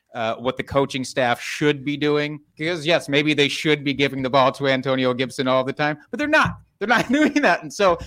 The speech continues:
you have to stop hoping for that and just look at the paper and go, "Look, this guy's getting basically eight targets every game here.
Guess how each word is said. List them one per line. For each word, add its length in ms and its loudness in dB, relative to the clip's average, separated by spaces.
you 100 0
have 120 2
to 60 -12
stop 360 0
hoping 320 0
for 120 -8
that 340 0
and 100 -4
just 160 -6
look 240 0
at 80 -2
the 60 -4
paper 420 0
and 80 -4
go, 220 -2
"Look, 180 2
this 140 -4
guy's 200 4
getting 180 0
basically 420 0
eight 180 -6
targets 400 0
every 220 -2
game 260 -4
here. 300 -6